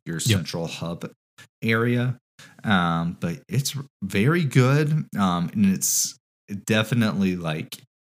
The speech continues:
Speaker 1: ha-, if you have played Hades, it is worth going and checking out, um, because you can see so much of, like, where, like, that game, like, started from and came from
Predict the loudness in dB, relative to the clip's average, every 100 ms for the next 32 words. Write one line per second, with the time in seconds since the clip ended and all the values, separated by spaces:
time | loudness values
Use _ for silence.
0 | _ -6 -4 -4 -2 0 -2 -4 -8 -4
1 | -2 -2 -6 -8 -6 -4 -6 -8 -8 -8
2 | -8 -8 -8 -8 -6 -6 -6 -6 -6 -8
3 | -8 -8 -8 -8 -8 -10 -10 -14 -14 -20
4 | -14 -2 0 2 0 -2 -4 -4 -6 -4
5 | -2 -2 -2 -2 -2 -4 -6 -6 -8 -8
6 | -10 -12 _ _ _ _ -14 -10 -8 -4
7 | -4 -2 -4 -4 -6 -6 -10 -8 -8 -10
8 | -8 -10 -6 -4 -6 -4 -6 -8 -12 -12
9 | -6 -4 -4 -6 -6 -6 -4 -6 -6 -8
10 | -8 -6 -2 -2